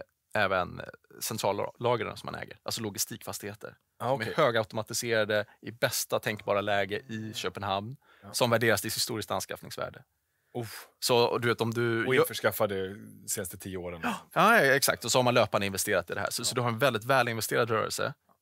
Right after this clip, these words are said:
Speaker 1: som handlar till, liksom, E V, ebit nio, eh, som har vuxit vinsten över tjugo procent.
Speaker 2: Ja.
Speaker 1: Eh, om du t-, drar ut kurvan väldigt långt. Eh, och utöver det så har du logistiktillgångar som är lågt bokförda,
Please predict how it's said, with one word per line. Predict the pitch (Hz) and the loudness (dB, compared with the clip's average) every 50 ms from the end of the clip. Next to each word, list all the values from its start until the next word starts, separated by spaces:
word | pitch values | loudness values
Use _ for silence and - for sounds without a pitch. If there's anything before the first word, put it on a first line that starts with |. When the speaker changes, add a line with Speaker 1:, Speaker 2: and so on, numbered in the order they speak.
| - | -14
Speaker 1:
som | - - 107 | -12 -8 -4
handlar | 101 120 113 110 110 107 104 98 | -2 0 0 2 2 2 2 0
till, | - 110 107 104 | -2 -6 -6 -6
liksom, | 98 - - - | -6 -8 -8 -4
E | 110 113 | -4 -2
V, | 110 120 120 113 | -2 0 0 -2
ebit | 107 110 104 - | -2 -2 -6 -6
nio, | 110 113 107 101 110 117 127 - - _ _ _ - - | -8 -8 -6 -6 -6 -6 -6 -6 -10 _ _ _ -10 -4
eh, | 117 110 110 107 104 101 85 71 - _ | -2 0 2 4 4 2 2 0 -6 _
som | - - 120 113 | -4 -4 -2 -2
har | 107 110 | -2 -2
vuxit | 110 123 113 - - - 123 - - - | -4 -4 -4 -4 -4 -4 -4 -6 -6 -6
vinsten | 120 127 127 - - - 131 117 | -6 -4 -4 -2 -2 0 0 0
över | 107 101 - | 0 -2 -2
tjugo | - - - 127 117 113 - | -4 -4 -4 -6 -8 -12 -12
procent. | - 117 - - - - 165 - - - - - _ _ - - | -10 -6 -4 -4 -4 -4 -6 -10 -16 -20 -20 -20 _ _ -16 -10
Speaker 2:
Ja. | - | -8
Speaker 1:
Eh, | - - - | -8 -6 -6
om | - 117 120 | -6 -6 -8
du | 117 | -8
t-, | - - 143 | -10 -10 -12
drar | 131 113 110 117 110 107 | -8 -2 0 2 2 2
ut | 104 101 - | 2 -2 -4
kurvan | - 123 113 107 104 101 | -6 -4 -4 -4 -4 -4
väldigt | 104 98 95 - | -4 -6 -6 -8
långt. | 110 113 151 - _ _ - - - - - - - _ _ - | -10 -10 -10 -12 _ _ -20 -20 -18 -18 -18 -18 -20 _ _ -6
Eh, | 53 53 53 53 53 53 52 50 - - - - _ _ _ _ _ - | -4 -2 -2 0 0 0 0 0 -2 -2 -4 -8 _ _ _ _ _ 0
och | 131 123 120 120 113 - | 2 4 4 4 2 0
utöver | 123 120 139 123 113 110 | 0 2 2 4 4 4
det | 110 104 98 | 2 2 0
så | - 101 | -2 -2
har | 104 101 | -2 -2
du | 98 | -2
logistiktillgångar | 98 98 98 107 - - 120 117 - - - 104 107 110 104 104 101 98 | -2 -4 -6 -6 -6 -6 -6 -8 -8 -8 -8 -6 -6 -4 -4 -4 -4 -6
som | - 101 | -6 -6
är | 98 107 | -6 -4
lågt | 127 147 143 - - | -2 -2 -2 -4 -4
bokförda, | - 123 117 - - 98 98 98 104 110 127 | -6 -8 -8 -4 -2 -2 0 0 -2 -2 -6